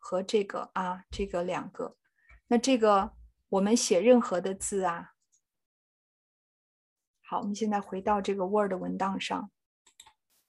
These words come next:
我们写，我们写任何的字啊，比如说这个树木，写的时候呢，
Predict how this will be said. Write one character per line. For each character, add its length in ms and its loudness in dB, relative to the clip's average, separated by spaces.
我 60 -2
们 200 4
写， 460 -2
我 80 0
们 160 8
写 240 4
任 240 6
何 160 -2
的 160 -2
字 240 0
啊， 300 0
比 80 -8
如 140 -2
说 120 -2
这 140 -2
个 100 2
树 320 0
木， 400 6
写 260 2
的 120 0
时 160 0
候 180 0
呢， 380 -2